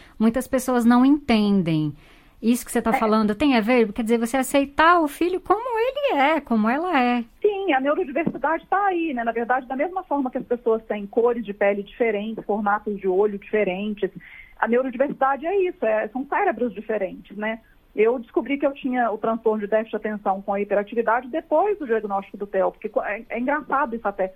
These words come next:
Speaker 2: Quando veio o diagnóstico dele, eu ficava, "Ó céus, ó azar, de onde veio isso? Como assim? Por que eu?"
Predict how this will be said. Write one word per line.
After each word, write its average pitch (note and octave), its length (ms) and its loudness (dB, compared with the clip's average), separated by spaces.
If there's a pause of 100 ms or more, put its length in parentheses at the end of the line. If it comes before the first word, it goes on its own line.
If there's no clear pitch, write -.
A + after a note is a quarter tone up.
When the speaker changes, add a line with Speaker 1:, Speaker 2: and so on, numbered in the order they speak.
(320)
Speaker 2:
Quando A3+ 240 0
veio B3 160 2
o - 20 -10
diagnóstico B3 460 -2
dele, A#3 160 2
eu C4 60 -2
ficava, A#3+ 300 -2
"Ó D4+ 480 2
céus, A#3+ 420 -2
ó C4 160 2
azar, A#3 500 0
de A3+ 100 -6
onde C#4 340 -2
veio A#3 280 0
isso? A3+ 340 -8
Como D#4 240 0
assim? B3+ 440 -6
Por B3 200 -2
que C4 80 -2
eu?" A#3+ 500 2